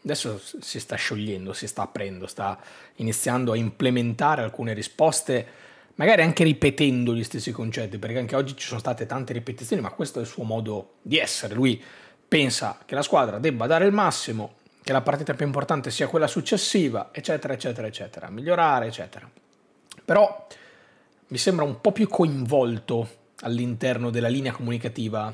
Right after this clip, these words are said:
da allenatore della Juventus. Anche questa è stata una grande conferenza stampa. Quella prima Lipsia mi era piaciuta tantissimo, perché abbiamo snocciolato tanti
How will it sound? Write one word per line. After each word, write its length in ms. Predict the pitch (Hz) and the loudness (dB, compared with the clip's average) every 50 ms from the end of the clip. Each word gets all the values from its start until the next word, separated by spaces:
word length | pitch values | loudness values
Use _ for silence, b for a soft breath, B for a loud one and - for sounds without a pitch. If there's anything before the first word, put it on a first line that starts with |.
| 113 _ _ _ _ _ _ _ _ _ _ _ | -12 _ _ _ _ _ _ _ _ _ _ _
da 200 | _ 127 113 110 | _ -4 0 0
allenatore 560 | 104 107 110 110 110 110 98 - - 110 104 101 | 2 2 2 0 0 -2 -2 -4 -4 -4 -4 -4
della 160 | 104 101 98 | -4 -4 -4
Juventus. 680 | 95 95 92 95 - - 98 - - - - - - B B B B B B B B | -4 -6 -6 -8 -10 -12 -16 -16 -14 -14 -14 -16 -16 B B B B B B B B
Anche 240 | 139 151 147 135 | 2 2 2 2
questa 240 | 127 151 151 - 139 | 4 4 4 4 2
è 20 | 120 | 0
stata 220 | - 127 113 117 | 0 -2 -2 -2
una 100 | 110 107 | -4 -2
grande 260 | 107 110 107 107 107 | -2 -2 -4 -4 -6
conferenza 520 | - - 101 92 - 98 95 95 - - - | -8 -8 -10 -10 -10 -10 -10 -10 -12 -12 -12
stampa. 520 | - - - 80 76 71 - - - - _ _ _ _ _ _ | -12 -12 -12 -12 -12 -14 -16 -18 -18 -18 _ _ _ _ _ _
Quella 160 | _ - 120 117 | _ -4 -4 -2
prima 220 | 123 135 127 120 | -2 -2 0 0
Lipsia 320 | 120 135 135 - - 135 | 0 0 0 0 -2 0
mi 80 | 117 120 | 0 0
era 140 | 117 110 101 | 0 0 -2
piaciuta 440 | - 104 - - 120 113 - - - _ | -4 -8 -8 -8 -6 -6 -8 -8 -8 _
tantissimo, 760 | - 104 98 - 135 135 - - - 139 139 143 147 147 B B B B B B B B B _ | -8 -8 -6 -4 -4 -4 -2 -2 0 0 0 0 0 -2 B B B B B B B B B _
perché 480 | - - - - - 104 101 98 - - | -16 -16 -12 -10 -8 -8 -8 -8 -10 -8
abbiamo 340 | - - 113 113 113 113 113 | -8 -6 -6 -6 -6 -6 -8
snocciolato 600 | 107 113 113 113 - - 101 117 117 - 120 - | -6 -8 -8 -8 -8 -4 -4 -4 -4 -6 -8 -8
tanti 560 | - 113 117 117 113 - - 110 107 101 | -6 -6 -6 -6 -6 -6 -6 -4 -4 -6